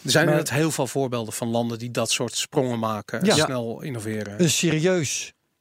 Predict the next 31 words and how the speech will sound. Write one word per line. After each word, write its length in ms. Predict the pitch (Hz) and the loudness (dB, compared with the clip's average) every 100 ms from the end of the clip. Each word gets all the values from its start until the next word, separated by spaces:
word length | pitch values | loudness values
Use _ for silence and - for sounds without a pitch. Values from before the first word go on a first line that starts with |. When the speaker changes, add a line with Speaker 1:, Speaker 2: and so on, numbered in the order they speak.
| _ | _
Speaker 2:
groot, 400 | - 160 170 139 | 0 4 4 2
eh, 280 | - 147 151 | -2 0 2
industrieel 480 | 156 117 - 151 151 | 0 -2 0 2 2
ontwikkeld 420 | 135 147 151 113 | 0 -2 -2 0
land 340 | 143 131 - - | 2 0 -2 -6
zal 320 | 143 123 156 | 0 2 4
dit 140 | 139 117 | 2 0
moeilijker 440 | 139 190 147 131 | 0 0 -2 -2
doen. 160 | 160 135 | -2 -2
Want, 200 | 120 156 | -2 -4
eh, 120 | 160 | -2
ja, 100 | 147 | -2
je 200 | 110 123 | 0 0
moet 200 | 123 113 | 0 0
meer 460 | 127 151 165 156 135 | 0 2 2 0 0
mensen 300 | 156 147 175 | 0 0 -2
op 100 | 170 | 0
één 180 | 151 135 | 0 2
lijn 240 | 143 143 | 2 2
krijgen, 340 | - 131 123 | 0 0 0
meer 220 | 131 147 - | 0 -2 -2
organisaties 880 | 139 135 131 120 156 143 151 110 | -2 -2 0 2 2 0 -4 -2
moet 220 | 135 131 - | -2 -2 0
je 220 | 131 135 | 0 0
overtuigen 600 | 139 117 - 151 139 147 | -2 -2 2 4 2 -2
enzovoorts. 480 | 139 117 131 120 - - | -6 -4 -4 -4 -8 -2
Speaker 1:
Ja. 220 | 143 143 | 2 2
Speaker 2:
Dat 140 | - 190 | 2 0
gaat 200 | 165 - | 0 -2
gewoon 260 | 135 110 | -2 -2
moeilijker. 380 | 113 170 - 107 | -2 -4 -6 -10